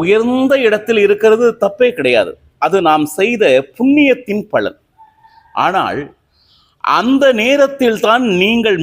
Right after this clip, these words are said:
மிகவும் எச்சரிக்கையாக இருக்க வேண்டும் அப்படின்னு சொல்லிட்டு ராகவேந்திர சுவாமிகள் கூறுகிறார்.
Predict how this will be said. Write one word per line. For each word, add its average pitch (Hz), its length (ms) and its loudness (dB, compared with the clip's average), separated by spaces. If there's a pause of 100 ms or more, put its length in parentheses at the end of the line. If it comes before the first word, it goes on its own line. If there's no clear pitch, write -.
மிகவும் 294 440 0
எச்சரிக்கையாக 208 960 -2
இருக்க 139 340 -4
வேண்டும் 104 420 -12 (320)
அப்படின்னு 139 380 -6
சொல்லிட்டு 104 340 -8 (300)
ராகவேந்திர 123 580 -4 (120)
சுவாமிகள் 95 580 -12
கூறுகிறார். - 500 -20